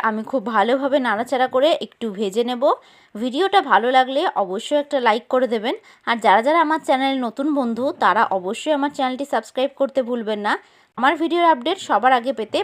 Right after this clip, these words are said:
পাশে থাকা বেল আইকনটা ক্লিক করে দেবেন। এবার আমি এর মধ্যে দিয়ে দেব স্বাদ অনুযায়ী নুন। নুনটা অবশ্যই আপনারা এখানে আপনাদের স্বাদ অনুযায়ী দেবেন। এবার আমি এর মধ্যে দিয়ে দিচ্ছি হাফ টিস্পুন হলুদ গুঁড়ো। এবার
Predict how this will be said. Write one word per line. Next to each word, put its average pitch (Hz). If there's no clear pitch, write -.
পাশে 214
থাকা 226
বেল 202
আইকনটা 214
ক্লিক 262
করে 185
দেবেন। 156
এবার 339
আমি 330
এর 240
মধ্যে 240
দিয়ে 233
দেব 226
স্বাদ 202
অনুযায়ী 233
নুন। 247
নুনটা 294
অবশ্যই 240
আপনারা 220
এখানে 214
আপনাদের 180
স্বাদ 190
অনুযায়ী 254
দেবেন। 277
এবার 330
আমি 359
এর 240
মধ্যে 240
দিয়ে 220
দিচ্ছি 233
হাফ 214
টিস্পুন 254
হলুদ 220
গুঁড়ো। 180
এবার 277